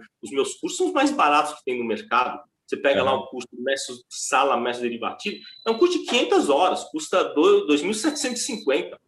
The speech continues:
Speaker 1: Pô,
Speaker 2: Sim,
Speaker 1: dá,
Speaker 2: sim, sim.
Speaker 1: dá o quê? É, cinco reais por hora? <laughs> Cinco reais
Speaker 2: Sim, sim.
Speaker 1: por, por hora de
Speaker 2: É,
Speaker 1: vida?
Speaker 2: é.
Speaker 1: Pega aí
Speaker 2: Comparado
Speaker 1: outros
Speaker 2: com os outros, é, é
Speaker 1: Não, se
Speaker 2: bizarro.
Speaker 1: qualquer estudar de dez, quinze horas, o cara paga, co-, cobra três pau, né?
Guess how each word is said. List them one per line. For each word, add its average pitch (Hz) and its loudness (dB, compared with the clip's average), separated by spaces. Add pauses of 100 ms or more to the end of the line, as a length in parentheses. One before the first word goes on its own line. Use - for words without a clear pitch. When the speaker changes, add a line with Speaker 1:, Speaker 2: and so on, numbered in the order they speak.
(300)
Speaker 1:
Pô, 196 2
Speaker 2:
Sim, 95 2
Speaker 1:
dá, 285 0
Speaker 2:
sim, - -2
sim. - -20
Speaker 1:
dá 208 0
o 226 -2
quê? - -2
É, 120 0
cinco - -4
reais 196 0
por 139 -2
hora? 143 0 (200)
<laughs> - -6
Cinco 339 4
reais 233 2
Speaker 2:
Sim, - -6
sim. - -10
Speaker 1:
por, - -4 (380)
por 214 2
hora - 2
de 92 -2
Speaker 2:
É, 90 -2
Speaker 1:
vida? - -8
Speaker 2:
é. 92 -2 (460)
Speaker 1:
Pega 208 2
aí 190 4
Speaker 2:
Comparado 104 6
Speaker 1:
outros 101 0
Speaker 2:
com 104 -4
os 87 -6
outros, 113 -2
é, 107 -2 (280)
é - -12
Speaker 1:
Não, 202 0
se 131 2
Speaker 2:
bizarro. 82 4
Speaker 1:
qualquer - -4 (220)
estudar - -4
de 160 -4
dez, 165 2
quinze 147 -8
horas, - 0
o - -12
cara 359 -4
paga, 285 -2 (280)
co-, 151 -2
cobra 139 0
três 117 -2
pau, 131 0
né? 127 0